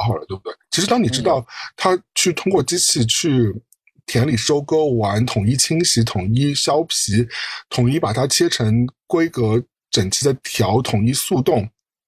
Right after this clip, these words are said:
Speaker 1: 然后统一运制到每个餐厅，再用同样标准去炸制，这件事情本身都听上去很 amazing，对吧？很，很不可思议，
Speaker 2: 嗯。
Speaker 1: 对不对？当你知道这个事情的时候，
Speaker 2: 对。
Speaker 1: 你就会觉得一根小小的薯条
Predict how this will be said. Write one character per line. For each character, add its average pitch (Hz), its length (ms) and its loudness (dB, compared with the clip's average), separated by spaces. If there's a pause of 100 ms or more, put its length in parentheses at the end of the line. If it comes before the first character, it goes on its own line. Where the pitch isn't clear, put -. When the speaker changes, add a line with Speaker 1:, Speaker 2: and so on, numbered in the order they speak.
(280)
Speaker 1:
然 131 220 0
后 135 240 0
统 107 260 0
一 135 260 0
运 143 200 2
制 123 160 2
到 120 240 0
每 101 220 -2
个 101 340 -6 (260)
餐 131 180 -2
厅， 131 240 -2 (360)
再 127 280 0 (200)
用 123 200 2
同 113 200 -2
样 127 100 2
标 139 220 0
准 127 120 0
去 - 100 -4
炸 - 180 -2
制， 135 180 -4 (220)
这 285 100 0
件 254 200 0
事 226 100 0
情 226 100 0
本 110 140 0
身 165 80 2
都 226 80 0
听 220 160 0
上 180 80 0
去 - 80 -6
很 120 200 0
amazing， 104 500 0
对 - 60 -20
吧？ 104 140 -6
很， 101 300 0
很 - 280 -4 (100)
不 147 80 2
可 117 140 2
思 - 160 -4
议， 147 120 2
Speaker 2:
嗯。 123 60 -2
Speaker 1:
对 95 80 -8
不 98 60 -12
对？ 104 100 -6 (280)
当 - 200 -4
你 - 40 -2
知 - 80 2
道 196 80 2
这 185 80 0
个 175 80 2
事 175 120 -4
情 165 60 0
的 151 60 -2
时 156 60 0
候， 151 60 2
Speaker 2:
对。 - 20 2
Speaker 1:
你 117 60 4
就 143 80 -4
会 143 80 -10
觉 143 100 0
得 147 100 2
一 143 60 -2
根 156 160 0
小 110 140 0
小 139 120 2
的 131 60 2
薯 113 140 -4
条 92 200 -4